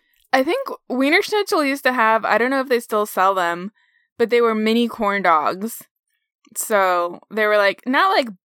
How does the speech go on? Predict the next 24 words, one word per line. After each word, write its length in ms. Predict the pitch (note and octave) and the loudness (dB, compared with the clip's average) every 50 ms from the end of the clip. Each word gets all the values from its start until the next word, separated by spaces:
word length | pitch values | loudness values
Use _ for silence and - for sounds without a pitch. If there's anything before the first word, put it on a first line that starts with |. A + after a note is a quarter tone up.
| _ _ _ _ _ _ | _ _ _ _ _ _
they 180 | - - A3+ A3+ | -6 0 0 0
weren't 300 | B3 C4+ B3+ - G#3+ - | 2 0 -2 -4 -2 0
bite-sized, 640 | F#3 F3+ G3 - - - G#3 E3+ D3+ D#3 D#3+ F#3+ G3+ | 0 0 0 -2 -4 -2 0 0 2 0 -2 -2 -2
but 80 | G3+ | 0
they 60 | G#3 G#3 | 2 2
were, 80 | G3+ | 2
like, 220 | G3+ G3 F#3+ - - | 2 2 0 -4 -6
two 200 | - - G3 G3 | -8 -4 -2 0
or 120 | G3+ G#3 | 0 0
three 220 | G3+ G#3 G3+ G3+ | 0 0 0 0
bites 360 | F#3+ G3 F#3 F#3 F#3 F#3+ - - | 0 0 0 0 -2 -4 -8 -12
each, 560 | - F3+ G3+ C4 C4+ - - - - - - - - | -10 -8 -6 -6 -6 -6 -8 -10 -10 -10 -8 -4 -2
and 160 | G#3+ G#3+ G#3 | 0 2 4
they 120 | G#3 G3+ | 4 4
weren't 260 | G#3+ G#3+ G#3 G3+ F#3 - | 4 4 2 0 2 2
on 220 | F3+ E3+ E3 F#3+ | 2 2 2 -2
sticks, 640 | - - - - - F3+ - - - - - - | -8 -10 -8 -2 0 0 0 0 -2 -10 -10 -8
and 120 | - G3 G3 | -6 -4 -2
you 80 | F#3+ | -2
would 100 | G3 F#3 | -2 0
get 160 | F#3+ F#3+ F#3+ - | 0 0 0 2
them 160 | G3+ F#3+ F#3 | 2 0 0
in, 120 | F3+ F3+ | 0 0
like, 300 | F3 E3+ E3+ - - - | 0 -2 -2 -4 -8 -16